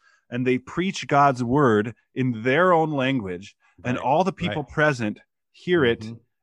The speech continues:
Speaker 1: in their native tongue.
Speaker 2: In their own language,
Speaker 1: In their
Speaker 2: yes.
Speaker 1: native language.
Speaker 2: Mm-hmm.
Speaker 1: And, um, so you don't really see a direct example of, you know, somebody saying or praying, um,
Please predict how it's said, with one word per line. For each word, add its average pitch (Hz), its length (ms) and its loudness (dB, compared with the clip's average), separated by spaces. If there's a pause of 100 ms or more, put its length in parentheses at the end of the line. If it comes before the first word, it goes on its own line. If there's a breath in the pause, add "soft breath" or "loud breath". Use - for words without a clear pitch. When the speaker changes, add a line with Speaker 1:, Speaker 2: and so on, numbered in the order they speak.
(120)
Speaker 1:
in 120 320 -2
their 120 200 2
native 123 400 0
tongue. 64 320 -14
Speaker 2:
In 95 160 -10
their 90 180 -12
own 87 160 -14
language, 87 340 -20
Speaker 1:
In 127 140 -4
their 127 100 0
Speaker 2:
yes. 120 60 -4
Speaker 1:
native 127 340 -2
language. 110 560 -8 (100)
Speaker 2:
Mm-hmm. 101 340 -12
Speaker 1:
And, 120 500 -2
um, 120 220 -2
so 147 180 -2
you 139 160 0
don't 165 420 2
really 156 320 0
see 185 360 -4
a 147 40 2
direct 139 400 -4
example 127 720 -4
of, 110 400 2
you 113 160 -8
know, 104 180 -4
somebody 123 520 -2
saying 120 680 -4
or 101 240 -4
praying, 120 840 -2
um, 95 440 -6